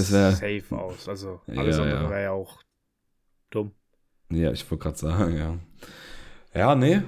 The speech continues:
Speaker 1: aber war eigentlich echt ein interessantes und cooles Wochenende. Äh,
Speaker 2: Ja.
Speaker 1: mit einem echt geilen Ausgang.
Speaker 2: Ja.
Speaker 1: Und ja, am liebsten wär's mir, wenn jetzt am Wochenende gleich wieder ein Rennen wäre, aber jetzt müssen wir noch mal eine Woche warten und dann geht's los mit Imola.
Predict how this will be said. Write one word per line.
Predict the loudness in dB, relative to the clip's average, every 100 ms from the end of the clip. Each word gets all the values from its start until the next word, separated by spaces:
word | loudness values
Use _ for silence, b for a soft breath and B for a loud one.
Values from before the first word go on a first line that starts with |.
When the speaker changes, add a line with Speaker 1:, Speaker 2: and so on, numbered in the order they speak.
| -2
Speaker 1:
aber | 0 2 2 0 0
war | 0 0
eigentlich | 0 0 0
echt | -2 -2 -4
ein |
interessantes | -4 -2 2 2 2 2
und | -2
cooles | 0 0 0
Wochenende. | -2 -2 -2 0 0 -4 B B B B -4
Äh, | 2
Speaker 2:
Ja. | 4
Speaker 1:
mit | 2 0 -2
einem |
echt | 0 0 0
geilen | 2 4 4 2
Ausgang. | 2 0 -2 -2 0 -2 -4 B B B B
Speaker 2:
Ja. | -2 0
Speaker 1:
Und | 0 -2 -6 -8
ja, | 0 2 2 -2 -14 b b b
am | 0 4
liebsten | 2 2 -4 0
wär's | 2 2
mir, | 2 2
wenn | 2
jetzt | 2 0
am | 0
Wochenende | 0 0 0 0
gleich | 2 0 0
wieder | 0
ein | 0
Rennen | 2 2
wäre, | 4 4
aber | 2
jetzt | 2
müssen | 2
wir | 4
noch | 6
mal | 4
eine | 4
Woche | 2 0 -2
warten | -2 -4 -6 -8
und | -6
dann | -4 -4
geht's | -6 0
los | 0 2
mit | -2 -4 0
Imola. | 2 4 2 0 -4